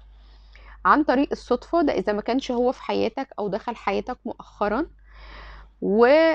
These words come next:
آه، خليك مستعد للحظ السعيد. آه، هيكون في علامة او رمز او حاجة، آه، هتعرفك ان هو ده الشخص،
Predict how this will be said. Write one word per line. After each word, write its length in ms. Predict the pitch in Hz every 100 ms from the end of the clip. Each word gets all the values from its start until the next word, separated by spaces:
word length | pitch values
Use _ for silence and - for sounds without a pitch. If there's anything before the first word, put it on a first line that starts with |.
| -
آه، 920 | - 214 202 196 196 190 190 185 185 -
خليك 520 | - 208 202 285 -
مستعد 600 | 359 - - 202 214 269 - _ - _ _ _ -
للحظ 560 | 202 196 - 262 214
السعيد. 640 | 226 - 196 175 202 311 - _ _ _ - - - - -
آه، 360 | 208 196 190 196 -
هيكون 360 | 214 - 277
في 360 | 277 - 254 254
علامة 680 | 196 202 214 226 202 262 - _ _ _ _ _ _ - - - _ -
او 180 | 214 214
رمز 480 | 220 262 277 214 _ _ _ _ _ _ -
او 140 | 214 208
حاجة، 560 | - 254 220 240 254 _ -
آه، 220 | 202 196 190
هتعرفك 680 | 220 226 214 233 240 262 -
ان 120 | 202
هو 240 | 208 233 226
ده 200 | 214 -
الشخص، 540 | 226 - 240 277 -